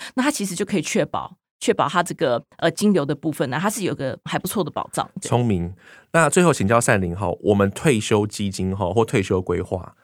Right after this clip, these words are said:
Speaker 2: 问你一个问题，你觉得存几年最好？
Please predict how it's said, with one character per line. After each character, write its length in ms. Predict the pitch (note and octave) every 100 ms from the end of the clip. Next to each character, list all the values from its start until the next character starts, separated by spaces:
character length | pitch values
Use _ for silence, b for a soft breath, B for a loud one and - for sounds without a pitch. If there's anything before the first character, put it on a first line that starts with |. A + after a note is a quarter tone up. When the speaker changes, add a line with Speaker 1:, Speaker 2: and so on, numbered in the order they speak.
| b b b b
Speaker 2:
问 160 | - A2
你 60 |
一 20 | F#2+
个 80 |
问 180 | G2+ F#2+
题， 300 | F2 D#2+ - _
你 160 | G#2+ G#2
觉 200 | A2 G#2+
得 380 | G2+ F#2 F#2 - _ -
存 380 | - G2+ G#2 A2+
几 160 | -
年 320 | E2 D#2+ D2
最 200 | - F#2+ -
好？ 220 | -